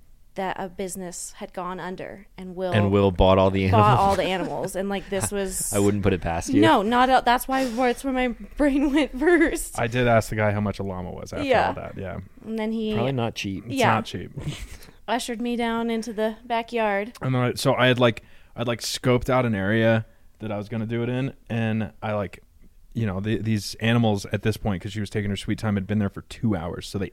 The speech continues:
Speaker 3: ate the entire backyard, first of all.
Speaker 2: It was that long?
Speaker 3: Yeah, and then
Speaker 2: Oh
Speaker 3: had
Speaker 2: my gosh.
Speaker 3: shit everywhere.
Speaker 2: <laughs>
Speaker 3: Like, absolutely everywhere.
Speaker 2: I mean,
Speaker 3: They
Speaker 2: that's
Speaker 3: shit
Speaker 2: what you
Speaker 3: everywhere.
Speaker 2: get.
Speaker 3: So I, like, map out this little area that doesn't have any llama shit.
Speaker 2: Ooh.
Speaker 3: <laughs>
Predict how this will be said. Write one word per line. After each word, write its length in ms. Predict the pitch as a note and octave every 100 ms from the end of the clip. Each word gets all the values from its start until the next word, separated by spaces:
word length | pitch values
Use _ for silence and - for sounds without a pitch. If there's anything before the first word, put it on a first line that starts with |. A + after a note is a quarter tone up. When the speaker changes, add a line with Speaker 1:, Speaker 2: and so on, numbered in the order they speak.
| -
Speaker 3:
ate 220 | A2 G#2+
the 100 | A2+
entire 300 | G2 G2+ G#2+
backyard, 400 | G2+ G2 - F#2+ -
first 220 | G2 -
of 60 |
all. 140 | A#2 B2
Speaker 2:
It 60 | C#3
was 160 | A#2+
that 300 | A2+ C3+ C#3
long? 380 | A2+ A#2+ C3+ C#3+
Speaker 3:
Yeah, 180 | D#3 - -
and 120 | - C#3
then 180 | C#3 B2
Speaker 2:
Oh 60 |
Speaker 3:
had 120 | A2+ G2
Speaker 2:
my 100 | G2
gosh. 340 | F2 G2+ G2
Speaker 3:
shit 300 | C#3+ A#2 - - - - -
everywhere. 680 | C3 C3 A2 G#2 - - -
Speaker 2:
<laughs> 60 | D#4+ - - - - D#4+ - C3
Speaker 3:
Like, 160 | C3+ - - -
absolutely 540 | B2+ C#3+ B2 C#3+ A#2+ A#2+
everywhere. 280 | A2 F2+
Speaker 2:
I 40 | G2
mean, 80 | G2
Speaker 3:
They 60 |
Speaker 2:
that's 100 | B2+
Speaker 3:
shit 140 | D#3+ C3+
Speaker 2:
what 100 | A#2
you 80 |
Speaker 3:
everywhere. 320 | G2 C#3+ E3+ B2+
Speaker 2:
get. 120 | -
Speaker 3:
So 100 | E3
I, 60 |
like, 200 | E3+ E3
map 240 | D3+ D#3 E3+
out 220 | E3 D3+
this 160 | D3 -
little 220 | C#3 B2
area 420 | A#2 B2+ B2 A#2
that 140 | A2+ A2
doesn't 320 | A#2 A2+ A#2+
have 160 | A2+
any 100 | A2+ G#2+
llama 320 | G2+ A2+ A2+
shit. 360 | - G2+ G2+ - -
Speaker 2:
Ooh. 260 | D4+ E4
Speaker 3:
<laughs> 40 | C4